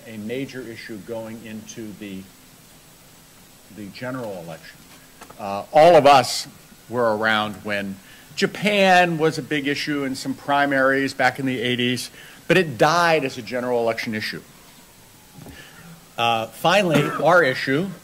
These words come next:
is a big issue. <laughs> Uh, so be careful what you wish for. <laughs> But I must say, for years I wanted my issue to be the number one issue in the election because, hey, that was my issue. Well, now we got that. But anyway,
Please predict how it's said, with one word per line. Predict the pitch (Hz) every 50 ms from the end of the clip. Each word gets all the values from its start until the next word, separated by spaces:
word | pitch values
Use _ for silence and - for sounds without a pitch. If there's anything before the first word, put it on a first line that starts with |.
| - - - -
is | 165 156 151 147 - 156
a | 139
big | - 147 156
issue. | 208 226 220 - - - - - -
<laughs> | - - 698 719 762 784 784 762 762 - - - - - - - - - - - - - - - 127
Uh, | 123 120 113 113 113 113
so | 117 - - 123 117 113 110 - - -
be | -
careful | - - 135 127 - 123
what | 110 113 113 -
you | 135
wish | 185 208 196
for. | - - 120 98 85 - -
<laughs> | -
But | - 190 - - 160 - - - 190 180
I | 170 - 175
must | 190 190 - - -
say, | - 190 165 143 147 147 139 147 - - - - -
for | - 170
years | 175 208 269 269 214 165
I | 165 151
wanted | 151 160 160 156 151 139
my | 147 151 147
issue | 147 147 - - 180
to | 147 139 123
be | 156 165
the | 139 147
number | 147 151 151 143 147
one | 143 151 147 151
issue | - - - 165 143
in | 143
the | 143 139
election | 139 143 160 - - 277 262
because, | 320 - - 190 151
hey, | 147 151 208 220 170
that | 143 156
was | 202 185 -
my | 196 185 196
issue. | 226 247 - - 160 101 - - - - - - - - 113 - - -
Well, | 135 135 135 131 135
now | 131 127 139 143 139
we | 135 135
got | 117 135 123 123 -
that. | 110 80 78 80 -
But | - 170
anyway, | 196 202 185 165 - 120 87 87